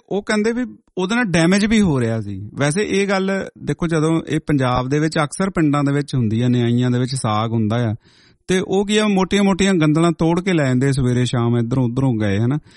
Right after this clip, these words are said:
ਉਹ ਫਿਰ ਗਾਲਮ ਗਾਲੀ, "ਕਿਹੜੀ ਆ ਸਾਗ ਤੋੜਦੇ ਆ?" ਏਦਾਂ ਵੀ ਲੜਾਈਆਂ ਘਲਾਈਆਂ ਬੜਾ ਹੁੰਦਾ ਸੀਗਾ।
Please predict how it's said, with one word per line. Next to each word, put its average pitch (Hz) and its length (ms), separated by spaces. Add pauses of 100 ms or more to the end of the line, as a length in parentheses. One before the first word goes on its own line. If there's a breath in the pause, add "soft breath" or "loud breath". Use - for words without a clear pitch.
(240 loud breath)
ਉਹ 170 120
ਫਿਰ 185 140
ਗਾਲਮ 165 440
ਗਾਲੀ, 170 140
"ਕਿਹੜੀ 220 320
ਆ 196 160
ਸਾਗ 175 340
ਤੋੜਦੇ 170 320
ਆ?" 170 180
ਏਦਾਂ 175 320
ਵੀ 165 200
ਲੜਾਈਆਂ 156 520
ਘਲਾਈਆਂ 156 440
ਬੜਾ 170 260
ਹੁੰਦਾ 151 280
ਸੀਗਾ। 127 280